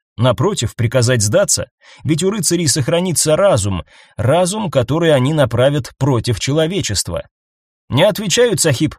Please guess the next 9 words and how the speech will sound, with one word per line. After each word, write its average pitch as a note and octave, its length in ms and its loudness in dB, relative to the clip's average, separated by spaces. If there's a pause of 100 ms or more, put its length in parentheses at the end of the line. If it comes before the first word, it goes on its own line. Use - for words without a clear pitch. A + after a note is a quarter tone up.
(200)
Попробуем G3+ 500 0
утром?" C3+ 320 -2 (460)
Вряд B2+ 520 0
ли G#3+ 240 -6
это F3+ 300 0
утро E3+ 380 0
для C3 180 2
них B2 240 -2
наступит. A#2 760 -2